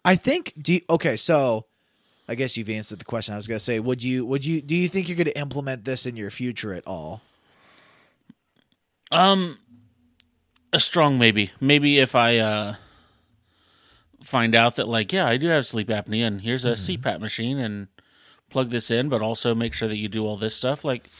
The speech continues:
Speaker 2: yeah, I might do that. Um, but I have no idea. Like, I'm gonna give you a strong maybe.
Speaker 1: A strong maybe, even though you
Speaker 2: Yes.
Speaker 1: hated it.
Speaker 2: I wouldn't say I hated it.
Speaker 1: <laughs>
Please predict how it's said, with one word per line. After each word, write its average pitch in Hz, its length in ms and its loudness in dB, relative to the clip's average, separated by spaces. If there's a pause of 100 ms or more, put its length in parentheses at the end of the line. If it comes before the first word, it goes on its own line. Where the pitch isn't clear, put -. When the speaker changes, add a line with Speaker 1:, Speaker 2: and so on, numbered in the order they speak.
(300)
Speaker 2:
yeah, 202 160 0
I 123 80 0
might 147 220 0
do 107 140 -2
that. 113 340 0
Um, 120 400 -2
but 135 120 0
I 156 40 2
have 180 140 0
no 190 80 -2
idea. 180 360 0
Like, 110 460 -6 (1500)
I'm 139 120 0
gonna 147 140 2
give 151 180 0
you 147 80 4
a 127 40 4
strong 139 440 0
maybe. 113 340 0 (380)
Speaker 1:
A 117 120 -10
strong 135 540 -2
maybe, 120 320 -2
even 113 340 -4
though 135 100 2
you 113 220 -2
Speaker 2:
Yes. 95 60 -4
Speaker 1:
hated 127 520 -8
it. 78 200 -12 (1000)
Speaker 2:
I - 60 4
wouldn't 381 180 4
say 113 220 2
I 113 40 -2
hated 131 380 4
it. - 140 2
Speaker 1:
<laughs> - 60 0